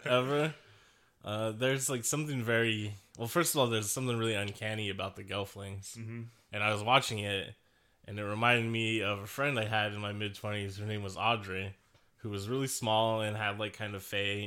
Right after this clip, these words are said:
Speaker 1: ethereal features. And I always used to think, "Oh, she kinda looks like a Gelfling." And, but, like,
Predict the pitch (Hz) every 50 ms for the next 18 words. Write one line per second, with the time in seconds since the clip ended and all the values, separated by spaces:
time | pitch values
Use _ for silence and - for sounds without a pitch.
0 | 76 - - - - 110 107 104 104 98 98 - - 107 101 104 123 123 123 120
1 | 117 - - 90 104 104 101 113 117 113 107 107 104 - - 95 92 - 98 95
2 | 87 - - - _ _ _ _ _ _ _ _ _ _ 98 101 - - - 131
3 | 117 104 95 - 95 95 92 92 95 101 101 95 - - 82 90 92 95 - -
4 | _ _ _ _ _ _ _ - 101 101 98 95 95 98 107 95 92 95 92 -